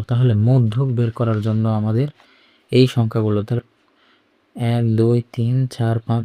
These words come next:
ছয় জোড় সংখ্যক আছে। তার মানে জোড় সংখ্যক যদি থাকে তাহলে এখানে একটা কাজ করে নিতে হবে, প্রথমে ঊর্ধ্বক্রমে সাজিয়ে নিতে হবে। তাহলে ঊর্ধ্বক্রমে যদি সাজানো যায় তাহলে কি হয়? প্রথমে আট, তারপরে দশ, তারপরে এই চোদ্দটা আগে চলে আসবে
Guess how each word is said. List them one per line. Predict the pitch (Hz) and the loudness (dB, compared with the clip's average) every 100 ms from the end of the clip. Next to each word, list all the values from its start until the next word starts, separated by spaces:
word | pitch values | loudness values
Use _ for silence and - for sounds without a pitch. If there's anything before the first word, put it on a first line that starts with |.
| 113 | -6
ছয় | - 107 101 113 110 | -4 -4 -2 -2 4
জোড় | 110 131 123 | 6 6 6
সংখ্যক | - 113 107 101 | 0 -2 -2 -6
আছে। | 98 - | -8 -6
তার | 110 | -4
মানে | 110 110 104 | -2 -2 2
জোড় | 127 123 | 2 2
সংখ্যক | - 131 131 120 | -2 0 0 0
যদি | 120 110 | 0 -2
থাকে | - 120 113 135 156 - _ - - - _ | -4 -6 -4 -4 -6 -6 _ -20 -20 -20 _
তাহলে | 127 120 120 | 0 2 2
এখানে | 110 117 | 2 0
একটা | 107 107 | -2 -4
কাজ | 110 107 - | -4 -4 -4
করে | 107 104 | -4 -2
নিতে | 107 117 | -2 0
হবে, | 135 | 0
প্রথমে | 127 120 131 135 | 0 0 0 2
ঊর্ধ্বক্রমে | 135 127 127 147 127 110 110 | 4 4 2 0 2 0 0
সাজিয়ে | 117 104 104 | -2 0 0
নিতে | 101 101 107 | -2 -4 -4
হবে। | 104 101 | -2 -2
তাহলে | 117 120 | -2 0
ঊর্ধ্বক্রমে | 120 117 139 135 131 | 0 2 0 2 0
যদি | 117 113 | 0 -2
সাজানো | - 107 107 107 | -2 -2 0 0
যায় | 110 110 | 0 0
তাহলে | 110 113 | 0 -2
কি | 113 117 | 0 0
হয়? | 110 104 107 _ _ _ _ _ - | 0 -2 -6 _ _ _ _ _ -4
প্রথমে | 110 - 113 107 | -4 0 2 2
আট, | 107 120 - - _ _ - | 2 0 -4 -18 _ _ -4
তারপরে | 107 104 113 107 | -4 -2 0 2
দশ, | 107 110 131 - - _ - | 2 2 0 -6 -20 _ -6
তারপরে | 107 117 113 127 131 _ _ _ | -4 -2 0 -2 -4 _ _ _
এই | 139 117 | -4 -4
চোদ্দটা | - 135 110 110 113 | 4 4 4 0 0
আগে | 104 101 | -2 -2
চলে | - 110 | -4 -4
আসবে | 113 113 | -4 -6